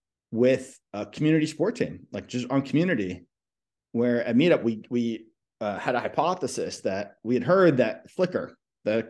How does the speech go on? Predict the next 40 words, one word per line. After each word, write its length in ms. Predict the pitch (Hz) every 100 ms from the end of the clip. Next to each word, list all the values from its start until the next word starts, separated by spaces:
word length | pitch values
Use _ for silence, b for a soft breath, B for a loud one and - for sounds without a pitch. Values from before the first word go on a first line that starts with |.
| -
founders 260 | 147 156 135
of 80 | 123
Flickr, 300 | 135 127 123
welcomed 380 | 120 131 131 117
every 240 | 110 113
single 560 | 117 113 107 101 98 - _ _ _ _ _ -
new 120 | 139
member 320 | 131 120 139
to 80 | 101
Flickr. 340 | - 87 71
Like, 160 | 90 98
so 140 | -
the 60 | 98
first 200 | 156 147
hundred 200 | 147 127
thousand 300 | 120 107 110
people, 280 | 120 117 165
they 140 | 104
literally 480 | 107 117 127 123 104
welcome. 280 | 92 85 -
It's 100 | -
like 120 | 95
somebody 320 | 127 120 117 -
there 400 | 117 107 135 165 - _ _ _ _
just 140 | 110 -
hit 120 | 147
a 40 |
button 280 | 117 127 123
every 140 | 120 113
single 180 | 113
time 180 | 101 98
saying, 200 | 92 95
"Hi, 180 | 101 98
welcome 280 | 95 87 92
to 60 |
Flickr. 360 | - 85 80 -
We're 120 | 95
happy 220 | 90 82
you're 80 | 82
here." 220 | 82 73